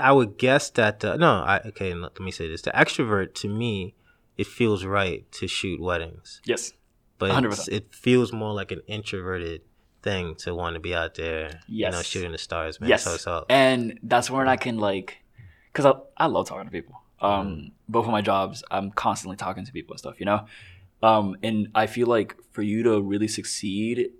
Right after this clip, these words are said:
Speaker 1: Mm.
Speaker 2: in photography, you need, you need to be able to communicate with people, you know? You need to be able to land that gig. You need to be able to win that person over, that C E O. "Hey, let me work for your company. Let me do this," and stuff like that. And your photography might be the,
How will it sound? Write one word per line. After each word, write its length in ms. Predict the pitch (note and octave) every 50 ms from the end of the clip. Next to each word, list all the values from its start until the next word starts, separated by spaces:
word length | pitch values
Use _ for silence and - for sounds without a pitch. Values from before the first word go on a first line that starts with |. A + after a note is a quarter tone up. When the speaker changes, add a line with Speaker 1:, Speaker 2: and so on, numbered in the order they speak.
| _ _ -
Speaker 1:
Mm. 40 | - -
Speaker 2:
in 120 | G#2+ A2 A2+
photography, 800 | G#2+ - - - D3 D#3 D#3+ F3+ E3+ F3 - F#3+ G3+ G3 - - _
you 120 | - A2+ A#2
need, 240 | C#3+ E3 F3+ - - -
you 160 | A2 B2 A2
need 180 | B2 C#3+ C#3 C#3
to 60 | B2
be 120 | G#2+ G#2+ G#2
able 140 | G2+ G2+
to 40 | G2
communicate 420 | - - B2 G#2+ G2+ G2 - G2 F2
with 120 | E2 -
people, 200 | E2+ D#2+ - C#2
you 80 | E2+ F#2+
know? 240 | G#2 G#2+ A2 G2+ G2
You 100 | G#2 G2+
need 120 | G2+ G#2 A2
to 80 | A2+
be 100 | A2+ A#2
able 140 | A2+ G#2+ A2
to 280 | G#2 G2+ F#2+ D#2+ - - _ _ -
land 280 | G2+ G#2 G#2 G#2 G#2+ G#2
that 120 | G2+ G2
gig. 280 | - F2+ F#2 - - C3+
You 100 | A2 F#2
need 120 | G2 F#2+ G2
to 100 | G2+ G2
be 80 | G2
able 140 | G2+ G2 G2
to 220 | F#2+ F#2+ F#2 - - -
win 280 | G#2 G#2 A2 A2 A2+
that 160 | G#2 G#2+ G#2+
person 280 | - A2 G#2 - A2+ G2+
over, 220 | G2+ G2 F#2+ G2+
that 140 | G2+ G2 G2+
C 320 | - - A2+ A2 A2 A2 A2
E 60 | G#2+
O. 140 | G2+ F#2+ F2+
"Hey, 180 | B2 D3+ D3+ D#3+
let 140 | B2 G2 G2
me 80 | F#2+
work 160 | G2 F#2 G2+ -
for 140 | - A#2
your 100 | G#2+ A2
company. 360 | - B2 B2 A2+ A2+ G2+ G#2 G2+
Let 180 | F#2+ F#2+ G2
me 100 | G2+ G2+
do 120 | G2 G#2+ G2+
this," 200 | G#2+ G#2 G2 G2+
and 80 | G2
stuff 180 | - F#2+ - -
like 100 | G2 F#2
that. 220 | F2+ F2+ E2 - - - - - - - - - - - - - _ -
And 260 | B2 B2 A#2 A2 - A2+
your 140 | A2+ C3 C3
photography 520 | C#3+ C3+ - C3+ D3 F3+ F#3+ F#3 F3+ C#3+
might 280 | A#2+ G#2 G#2 A2+ B2 G#2+
be 140 | B2 A#2 G#2
the, 280 | F2 G#2+ G2+ F#2+ F#2